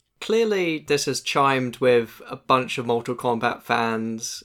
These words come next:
in the sense that this is what they've always wanted. But it's not for me, 'cause I just,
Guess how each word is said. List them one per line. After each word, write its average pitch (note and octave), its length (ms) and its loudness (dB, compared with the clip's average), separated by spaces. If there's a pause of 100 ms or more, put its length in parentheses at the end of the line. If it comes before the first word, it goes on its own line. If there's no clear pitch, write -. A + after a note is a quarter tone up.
in A#2 160 -6
the A#2 80 -2
sense A2+ 340 -4
that A#2+ 220 -6
this B2+ 200 -2
is A#2+ 140 -4
what B2+ 160 -2
they've B2 180 -2
always A#2+ 460 -2
wanted. C3 560 -4 (960)
But C3 460 2 (320)
it's - 360 -4
not F3 280 -2
for C3 140 -6
me, A2 520 -2
'cause C#3+ 300 -2
I D3 140 0
just, - 560 -4